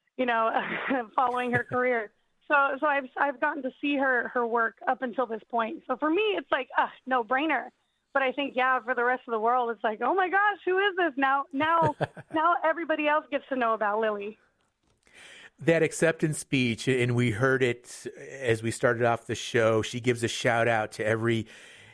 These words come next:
Speaker 2: Native urban kid, every res kid. I-, is that her speaking to the Red Eagle Soaring program, you think?
Speaker 1: That's, I, you know, I, I really felt, felt that way, um, because even, even the short time that she was with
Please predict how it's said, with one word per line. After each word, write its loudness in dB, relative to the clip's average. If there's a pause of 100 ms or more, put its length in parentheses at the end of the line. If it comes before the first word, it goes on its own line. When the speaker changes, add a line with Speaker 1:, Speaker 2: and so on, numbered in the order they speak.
Speaker 2:
Native 2
urban -2
kid, 0
every 2
res 0
kid. 0
I-, 2
is 0
that -2
her 0
speaking -4
to -4
the 4
Red 0
Eagle -2
Soaring -10
program, -4
you -8
think? -12 (1120)
Speaker 1:
That's, 0
I, 0
you -2
know, 0
I, 0
I 2
really -2
felt, -2 (680)
felt -2
that -2
way, -2 (400)
um, 0
because -4 (260)
even, -2
even -2
the -2 (120)
short -4
time -2
that -4
she -12
was -6
with -2